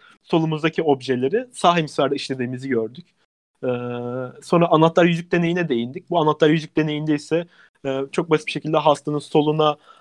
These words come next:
anahtar, sağına yüzük koyuldu ve hastaya ne gördüğünü sorulduğunda hasta yüzük cevabını verdi. Bunun sebebi ise konuşma alanının sol hemisferde olması. Hastanın çünkü sağında yüzük vardı. Sağındaki yüzük sol hemisferine gitti ve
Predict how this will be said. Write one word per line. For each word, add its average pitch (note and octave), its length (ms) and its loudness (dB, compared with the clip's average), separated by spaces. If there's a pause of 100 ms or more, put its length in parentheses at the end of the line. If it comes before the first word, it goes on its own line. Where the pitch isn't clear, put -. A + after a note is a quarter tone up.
(140)
anahtar, C#3+ 500 0
sağına D3+ 480 -2
yüzük D#3 360 -8
koyuldu C3 580 -4 (280)
ve D#3 240 2
hastaya D#3 560 2
ne D#3+ 100 -4
gördüğünü C#3+ 440 -2
sorulduğunda C3+ 720 -4
hasta D3 240 -6
yüzük D3+ 280 -10
cevabını C3+ 540 0
verdi. A#2+ 340 -4
Bunun E3 180 -4
sebebi D3+ 440 -2
ise B2 440 -8 (360)
konuşma E3 420 0
alanının C#3+ 360 0
sol G3+ 300 0
hemisferde B2 520 -4
olması. A#2 500 -10 (920)
Hastanın C#3+ 340 -2
çünkü - 180 -14
sağında C#3+ 380 0
yüzük B2 360 -4
vardı. C3+ 380 -6 (240)
Sağındaki C#3 460 0
yüzük D3 180 -6
sol G3 180 2
hemisferine B2+ 420 0
gitti G#3 340 -6
ve A3 120 2